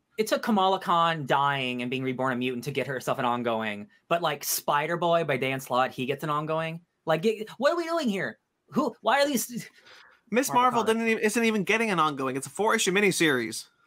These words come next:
Speaker 1: Well, no, I think it'll, I think it'll relaunch into
Speaker 2: I know, but
Speaker 1: potentially.
Speaker 2: Spider, Spider-Boy gets an ongoing just with, just by debuting, and Miss Marvel can't get a,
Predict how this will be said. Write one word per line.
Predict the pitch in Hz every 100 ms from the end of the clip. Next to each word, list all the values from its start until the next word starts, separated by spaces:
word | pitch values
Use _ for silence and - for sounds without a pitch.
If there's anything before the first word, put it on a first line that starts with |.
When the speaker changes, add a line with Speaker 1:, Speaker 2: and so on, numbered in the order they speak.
| _ _
Speaker 1:
Well, | 180 247
no, | 269 214
I |
think | 208 262
it'll, | 226 208 190 - _ 175
I |
think | 175 180
it'll | 160 143
relaunch | 139 127 120 117
into | 107 - 98 95 - _ _ -
Speaker 2:
I | 175
know, | 202 175
but | 156
Speaker 1:
potentially. | 113
Speaker 2:
Spider, | 165 180 196 - _
Spider-Boy | - 175 180 190 165 180 180
gets | 175 170
an | 151
ongoing | 143 160 165 175 165
just | - 165 - 180
with, | 165 - 156
just | 170 170 - _ _ _
by | 160
debuting, | 139 151 127 135 160 180 151
and | 135 - -
Miss | 165 156
Marvel | 143 143 160 156
can't | 156
get | 147 147
a, | 135